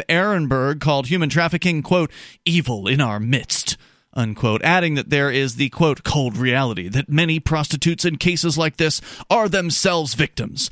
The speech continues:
often lured into this country with promises of a better life," unquote. So, um, if many of the prostitutes are victims, then why aren't they going ahead and, uh, and identifying that in this case? You busted several women here.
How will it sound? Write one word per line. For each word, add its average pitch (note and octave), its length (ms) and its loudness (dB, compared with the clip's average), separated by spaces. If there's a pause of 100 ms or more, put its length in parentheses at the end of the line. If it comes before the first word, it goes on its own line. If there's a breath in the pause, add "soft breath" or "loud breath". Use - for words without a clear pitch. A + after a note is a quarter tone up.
(160 loud breath)
often F3+ 360 2
lured A3 420 2
into F#3 240 0
this F3 180 -2
country F3 460 0 (220 loud breath)
with D3 180 2
promises C#3 540 0
of B2+ 160 -4
a C3+ 80 2
better G#2+ 320 -2
life," - 480 -8 (360)
unquote. - 840 -4 (680 soft breath)
So, F3 760 0 (240)
um, D#3+ 460 -2
if D#3+ 300 -4
many G#3+ 460 0
of F3+ 220 -2
the F3+ 100 -2
prostitutes D#3+ 800 -2
are C#3 240 2
victims, B2 760 -2 (340 soft breath)
then D#3+ 320 2 (180)
why E3+ 360 2
aren't G3 220 -2
they F3+ 140 -2
going E3 320 0
ahead D3+ 260 2
and, C#3 120 -2
uh, C#3 60 2
and C#3 320 -2
identifying C#3 760 -2
that B2+ 180 2
in D3 80 -2
this E3 140 -2
case? - 140 -12
You D3+ 140 2
busted F3+ 440 0
several D3 360 0
women A3+ 320 -2
here. C#3+ 400 -2